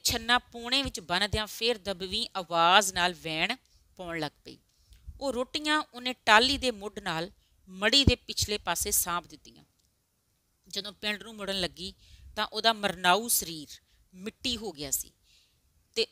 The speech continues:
ਉਂਝ ਹੀ ਬੇਸੁੱਧ ਜਿਹੀ ਹੋਈ ਉਹ ਤੁਰੀ ਆਈ। ਸੋ ਇਤਨਾ ਸਤਰਾਂ ਤੋਂ ਸਪਸ਼ਟ ਹੁੰਦਾ ਹੈ ਕਿ ਜੋ ਨੰਦੀ ਹੈ ਉਹ ਇੰਨੀ ਭਾਵੁਕ ਹੁੰਦੀ ਹੈ ਕਿ ਜਦੋਂ ਪਿੰਡ ਨੂੰ ਵਾਪਸ ਜਾਣ ਲਈ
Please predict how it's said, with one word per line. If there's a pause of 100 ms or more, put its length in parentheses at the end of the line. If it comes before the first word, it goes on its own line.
(120)
ਉਂਝ
ਹੀ
ਬੇਸੁੱਧ
ਜਿਹੀ
ਹੋਈ
ਉਹ (300)
ਤੁਰੀ
ਆਈ। (500)
ਸੋ
ਇਤਨਾ
ਸਤਰਾਂ
ਤੋਂ
ਸਪਸ਼ਟ
ਹੁੰਦਾ
ਹੈ (560)
ਕਿ (120)
ਜੋ
ਨੰਦੀ
ਹੈ
ਉਹ
ਇੰਨੀ
ਭਾਵੁਕ
ਹੁੰਦੀ
ਹੈ
ਕਿ
ਜਦੋਂ
ਪਿੰਡ
ਨੂੰ
ਵਾਪਸ
ਜਾਣ
ਲਈ